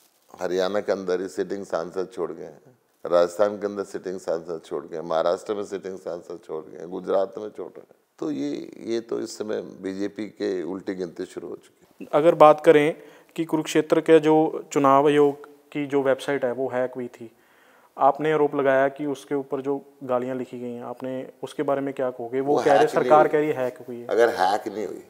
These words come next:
Speaker 1: अगर हैक हुई होती, तो एसडीएम पांच लोगों को सस्पेंड नहीं करता और एसडीएम को गवर्नर सस्पेंड नहीं करता।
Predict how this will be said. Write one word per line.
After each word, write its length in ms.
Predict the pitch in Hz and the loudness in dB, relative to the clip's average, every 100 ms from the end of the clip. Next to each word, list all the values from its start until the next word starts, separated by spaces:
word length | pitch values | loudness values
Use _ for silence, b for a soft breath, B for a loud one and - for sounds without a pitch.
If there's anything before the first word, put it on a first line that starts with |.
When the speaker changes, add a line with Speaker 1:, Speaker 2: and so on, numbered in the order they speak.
| _ | _
Speaker 1:
अगर 220 | 101 117 | 4 6
हैक 320 | 104 98 117 | 6 6 6
हुई 220 | 120 123 113 | 4 -2 2
होती, 300 | 101 - 113 | 0 0 -4
तो 140 | 127 | 4
एसडीएम 520 | 104 98 98 120 120 | 6 4 2 0 0
पांच 360 | 110 101 101 - | 2 2 2 -2
लोगों 240 | 98 95 | -4 -4
को 320 | 101 104 117 | -4 -2 0
सस्पेंड 500 | - 104 92 - 85 | -2 -6 -4 -4 -4
नहीं 140 | - - | -6 -12
करता 360 | - - 80 - _ _ _ | -12 -12 -16 -18 _ _ _
और 140 | - 113 | 6 8
एसडीएम 380 | 123 113 139 131 | 8 6 2 4
को 160 | 139 | 2
गवर्नर 460 | 120 101 101 104 110 | 6 8 8 4 0
सस्पेंड 480 | 107 104 - 107 104 | 0 -4 -2 -4 -4
नहीं 80 | 101 | -8
करता। 280 | 98 - | -10 -10